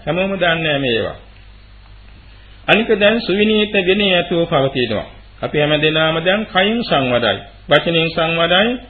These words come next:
හිතින් සංවරයි, පැවැත්මෙන් සංවරයි, හැම දෙයකින්ම සංවරයි. අපි දැන් සුවිනීත විනය නම් වූ මංගල ධර්ම උඩ මේ ඉන්නවා.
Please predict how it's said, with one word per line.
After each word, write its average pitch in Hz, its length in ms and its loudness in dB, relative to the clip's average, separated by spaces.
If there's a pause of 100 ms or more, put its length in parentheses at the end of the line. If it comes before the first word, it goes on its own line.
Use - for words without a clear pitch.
(100)
හිතින් 147 360 -4
සංවරයි, 165 600 2 (280)
පැවැත්මෙන් 151 560 2
සංවරයි, 175 600 2 (480)
හැම 190 240 0
දෙයකින්ම 202 500 0
සංවරයි. 143 600 2 (180)
අපි 131 220 -8
දැන් 151 220 -2
සුවිනීත 175 600 -2
විනය 151 340 -2
නම් 156 280 -2
වූ 151 160 -2
මංගල 147 340 -4
ධර්ම 139 300 -6
උඩ 135 160 -4
මේ 127 220 -4
ඉන්නවා. 110 340 -2